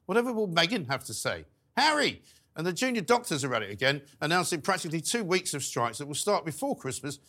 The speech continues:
and won't stop until the second week of New Year. Cynical, manipulative, distressing and downright selfish is how I describe them. It looks like if you're a member of the B M A, you care more about striking, getting the Tories out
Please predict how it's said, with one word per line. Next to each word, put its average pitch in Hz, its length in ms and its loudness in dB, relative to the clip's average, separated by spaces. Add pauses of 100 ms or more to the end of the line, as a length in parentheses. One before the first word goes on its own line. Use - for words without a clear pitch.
(160)
and 160 100 -2
won't 214 180 2
stop - 280 -2
until 147 180 -6
the 139 80 -8
second 151 380 -2
week 131 240 -6 (260)
of 147 160 -2
New 135 220 -2
Year. 143 280 0
Cynical, 202 600 -2 (260)
manipulative, 170 640 -2
distressing 170 640 -2 (340)
and 143 140 -6
downright 170 540 2
selfish 220 580 0 (220)
is 127 140 -6
how 143 180 2
I 131 80 4
describe 131 500 0
them. 113 140 -6
It 165 80 -2
looks 196 200 -2
like 156 200 0
if 131 120 -10
you're 160 100 -2
a 156 40 0
member 170 220 -2
of 151 80 -4
the 139 60 -2
B 151 220 2
M 135 140 0
A, 127 180 2 (240)
you 139 80 -10
care 156 200 4
more 196 100 2
about 147 240 2
striking, 127 600 0 (180)
getting 180 160 -2
the 147 80 -2
Tories 151 460 0
out 113 200 0